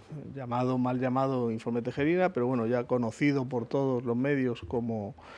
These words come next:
informe Tejerina, que qué medidas se están contemplando y qué medidas, eh, se están llevando a cabo para corregirlo. Nos dice que están trabajando, pero tampoco da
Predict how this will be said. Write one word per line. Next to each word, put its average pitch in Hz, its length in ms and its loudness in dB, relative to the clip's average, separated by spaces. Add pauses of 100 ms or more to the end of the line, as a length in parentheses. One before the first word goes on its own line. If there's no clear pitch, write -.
(280)
informe 135 400 2
Tejerina, 170 640 4 (680)
que 120 380 0
qué 165 160 4
medidas 147 920 0 (100)
se 135 180 -2
están 147 260 2
contemplando 143 720 6
y 123 100 0
qué 127 140 -4
medidas, 127 800 -2 (160)
eh, 107 400 -4
se - 160 -8
están 127 720 -2
llevando 135 380 2
a 120 100 0
cabo 156 260 8
para 123 220 2
corregirlo. 170 640 4
Nos 127 220 0
dice 135 320 0
que 117 80 0
están 127 260 0
trabajando, 170 580 6
pero 131 640 2 (120)
tampoco 135 420 2
da 135 260 4